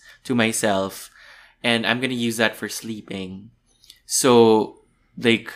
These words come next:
if you're okay with that, then let's go. Um, but if you're not, you, we have to end it as early as now because that's really all I can give you. Uh, that, that will really be all that I can give you at that time."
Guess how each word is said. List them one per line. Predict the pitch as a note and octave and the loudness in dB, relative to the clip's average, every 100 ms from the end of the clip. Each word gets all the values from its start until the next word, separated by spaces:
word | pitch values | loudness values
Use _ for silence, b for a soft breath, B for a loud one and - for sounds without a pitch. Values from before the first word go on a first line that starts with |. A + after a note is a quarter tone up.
| - _ _ _ _ _ C3 | -20 _ _ _ _ _ -8
if | B2 | 2
you're | C#3+ C#3 B2 | 6 6 6
okay | B2+ B2+ | 4 2
with | C3+ A#2+ | 4 2
that, | G#2+ F#2 F#2+ - | 0 -2 -4 -2
then | A#2+ A#2 | -2 0
let's | A2 A2 - | 0 -2 -4
go. | A2 A2+ G2+ G2 G#2 b b b b - | -2 2 2 -2 -8 b b b b -2
Um, | G#2+ G2+ G2 | 0 0 0
but | A#2+ | 0
if | A#2+ - | -2 -2
you're | A#2+ A2+ | -2 0
not, | C3 B2 A2 G#2+ A2 | 2 2 2 -2 -8
you, | B2 | -6
we | B2 B2 | -4 -2
have | A#2 - | -2 -4
to | G#2+ G#2 G#2 _ _ - | -6 -6 -10 _ _ -6
end | A2+ A#2 | -2 0
it | A#2 | 0
as | A#2+ - | -2 -2
early | B2 A#2 A2 | 0 0 -2
as | - | -4
now | G#2 G2 | -6 -6
because | A2 G#2+ A2+ | -6 -10 -6
that's | A#2 - | -6 -4
really | B2 B2 | -2 0
all | G2+ G#2+ | 2 2
I | A2 | 0
can | G#2 G#2+ | -4 -8
give | G#2 F2+ | -8 -8
you. | F#2+ F#2+ F#2 - | -10 -12 -14 -12
Uh, | A2 G2+ | -6 -4
that, | G#2+ G#2+ - | -2 -4 0
that | C3 C3 | 0 2
will | D3 C3+ | 0 2
really | C#3+ D3+ | 0 0
be | C#3+ C3+ | -2 -4
all | B2+ A2 A2 | 0 0 0
that | A2+ | -2
I | A2 | -4
can | G#2+ A2+ | -6 -8
give | G#2 G2+ | -8 -8
you | G2+ | -10
at | F#2 | -12
that | - - | -16 -20
time." | - G2+ A#3+ | -20 -20 -20